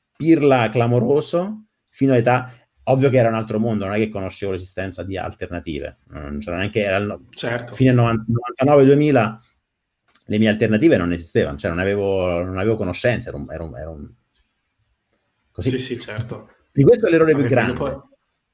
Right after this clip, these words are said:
Speaker 1: in termini, in termini, eh, dai, diciamo,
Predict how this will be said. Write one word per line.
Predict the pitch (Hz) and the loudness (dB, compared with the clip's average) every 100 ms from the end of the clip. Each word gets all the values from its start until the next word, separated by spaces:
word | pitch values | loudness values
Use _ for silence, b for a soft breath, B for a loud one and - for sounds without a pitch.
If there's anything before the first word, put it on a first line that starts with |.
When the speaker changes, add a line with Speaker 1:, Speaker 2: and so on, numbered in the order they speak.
| _ _ - | _ _ -4
Speaker 1:
in | 135 | 0
termini, | 135 143 143 131 127 127 | 2 2 4 4 4 0
in | 120 | -4
termini, | 117 123 123 113 110 107 104 95 | -4 -2 -2 -2 -2 -4 -6 -10
eh, | 92 90 | -12 -14
dai, | 90 85 73 - | -10 -12 -12 -16
diciamo, | 98 98 90 87 85 | -14 -10 -10 -10 -12